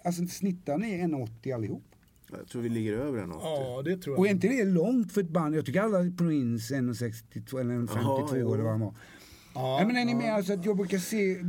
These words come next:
Speaker 1: musiker, och det var rätt roligt, för jag, jag har alltid tyckt att Joey,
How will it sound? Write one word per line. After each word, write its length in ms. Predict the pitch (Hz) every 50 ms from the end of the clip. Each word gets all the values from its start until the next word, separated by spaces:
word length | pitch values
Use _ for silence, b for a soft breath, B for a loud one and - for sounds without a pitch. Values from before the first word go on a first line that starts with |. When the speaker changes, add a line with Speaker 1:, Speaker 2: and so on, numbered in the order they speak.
| 170 175 180
Speaker 1:
musiker, 640 | 180 190 196 190 196 175 147 - - 135 - 165
och 60 | 165 147
det 60 | 143
var 80 | 143
rätt 220 | 190 247 226 180 202
roligt, 220 | 208 220 196 175
för 60 | 180
jag, 240 | 175 165 156 151 151 -
jag 200 | - 156 131 135 117
har 120 | 131 190 220
alltid 300 | 247 185 - 185 175 -
tyckt 260 | 190 170 - - -
att 100 | 113 113 B B B B B
Joey, 560 | - 113 131 131 120 104 92 95 98 110 113